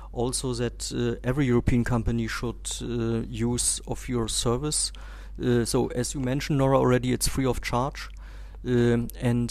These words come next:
uh, it's also our experience that this is very useful to think, uh, the I P R, uh,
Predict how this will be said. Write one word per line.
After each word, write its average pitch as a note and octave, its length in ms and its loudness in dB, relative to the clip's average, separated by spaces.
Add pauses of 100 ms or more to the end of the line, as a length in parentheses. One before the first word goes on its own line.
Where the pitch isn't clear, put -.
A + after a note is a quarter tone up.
(140)
uh, A#2 300 0
it's A2 120 0
also B2+ 380 0
our B2+ 200 4
experience B2 680 0
that A#2 220 -2
this A2+ 200 -4
is A2 140 -2
very A#2 220 2
useful B2 580 2
to - 180 -2
think, B2 600 0
uh, A#2 400 -6
the A2+ 160 -8
I A#2 160 0
P - 180 2
R, A#2 300 0 (560)
uh, - 40 -4